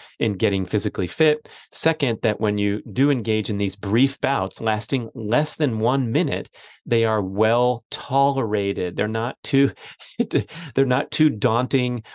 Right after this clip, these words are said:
or too fatiguing for someone to kind of spin out and not be able to adhere to a recommendation.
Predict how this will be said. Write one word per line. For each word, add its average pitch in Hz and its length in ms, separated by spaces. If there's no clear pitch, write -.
or 113 100
too 139 220
fatiguing 117 640
for 113 160
someone 113 380
to 127 100
kind 117 220
of 104 100
spin 113 320
out 107 260
and 104 140
not 110 180
be 113 120
able 104 180
to 113 180
adhere 107 580
to 120 140
a 107 60
recommendation. 107 920